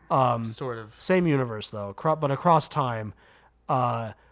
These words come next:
Speaker 1: who
Speaker 2: Whatever you
Speaker 1: are
Speaker 2: would
Speaker 1: like,
Speaker 2: call
Speaker 1: they get
Speaker 2: that.
Speaker 1: together to fight time threats, and there's a, a monster who eats time.
Speaker 2: So
Speaker 1: They,
Speaker 2: they're
Speaker 1: and this
Speaker 2: different guys? They just
Speaker 1: Yeah.
Speaker 2: have the same powers?
Speaker 1: Yeah, they're, they're descendants of Superman or whatever.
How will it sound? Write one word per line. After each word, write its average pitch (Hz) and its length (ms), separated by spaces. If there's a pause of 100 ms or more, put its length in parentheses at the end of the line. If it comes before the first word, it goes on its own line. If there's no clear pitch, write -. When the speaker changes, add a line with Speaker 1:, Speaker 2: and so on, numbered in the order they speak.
(100)
Speaker 1:
who 143 360
Speaker 2:
Whatever 139 180
you 151 60
Speaker 1:
are 139 220
Speaker 2:
would 135 80
Speaker 1:
like, 143 160
Speaker 2:
call 135 80
Speaker 1:
they 147 100
get 147 120
Speaker 2:
that. - 60
Speaker 1:
together 139 300
to 127 80
fight 131 300 (340)
time 131 460
threats, - 580 (220)
and 143 160
there's 135 180
a, 123 160 (240)
a 165 80
monster 147 460
who 135 200
eats 143 280
time. 135 380
Speaker 2:
So 226 200
Speaker 1:
They, 226 160
Speaker 2:
they're 143 140 (100)
Speaker 1:
and 185 160
this 214 160
Speaker 2:
different 160 300
guys? 214 640 (100)
They 165 220
just 156 160
Speaker 1:
Yeah. 180 100
Speaker 2:
have 180 100
the 160 40
same 175 220
powers? 185 440
Speaker 1:
Yeah, 147 260 (120)
they're, 139 200
they're 135 240
descendants 127 640
of 110 80
Superman 110 380
or 85 60
whatever. 90 360